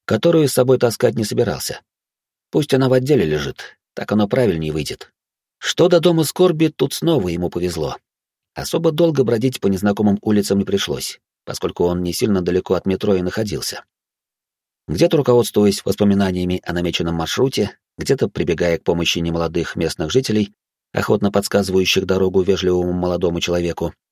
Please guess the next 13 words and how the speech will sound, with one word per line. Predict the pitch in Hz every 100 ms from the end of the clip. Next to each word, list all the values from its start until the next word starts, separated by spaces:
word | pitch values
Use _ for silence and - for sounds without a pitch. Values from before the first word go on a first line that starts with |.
| _ _ -
он | 160 151
буквально | 147 147 139
минут | 127 123 120
за | 98 107
десять | 143 131 98
добрался | 90 95 120 104 101
до | 87 85
серого | 135 123 110
типового | 101 101 95 98 107
больничного | 92 90 92 - 170
здания, | 165 208 - 147 139 _ _ _ _
окруженного | - - 101 101 90 85 82
высоким, | 87 - 123 90